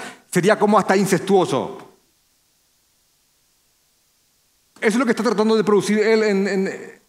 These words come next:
en Timoteo. Recapitulemos. A los hombres adultos como a tu padre.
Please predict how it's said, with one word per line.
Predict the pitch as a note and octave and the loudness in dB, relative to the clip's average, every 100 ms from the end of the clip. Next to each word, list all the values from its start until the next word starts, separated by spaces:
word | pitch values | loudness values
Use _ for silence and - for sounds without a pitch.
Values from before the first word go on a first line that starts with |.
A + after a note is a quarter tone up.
| _ | _
en | F#3 D#3+ | -6 -2
Timoteo. | F3+ E3+ C4+ D3+ E2 - _ _ _ _ _ _ _ _ _ _ _ _ _ _ _ _ _ _ - | 0 0 -2 -4 -8 -18 _ _ _ _ _ _ _ _ _ _ _ _ _ _ _ _ _ _ -4
Recapitulemos. | E3 F3 F3 A3+ C#4 G#2+ - - _ _ _ _ _ _ _ _ _ _ _ _ _ _ _ | 0 2 4 4 2 -2 -6 -18 _ _ _ _ _ _ _ _ _ _ _ _ _ _ _
A | D#3 | 0
los | F3 | 2
hombres | G3 C4 C4+ B3 - - - - | 4 4 4 2 0 -12 -16 -4
adultos | F3 B3+ A3 C#4 - | 2 2 4 0 -2
como | - A3+ G3+ | -2 2 4
a | F#3+ | 4
tu | F#3+ C#3 A#2+ - | 2 -2 -4 -4
padre. | E3+ E3 D#3 A#2 F2 | 2 2 2 0 -4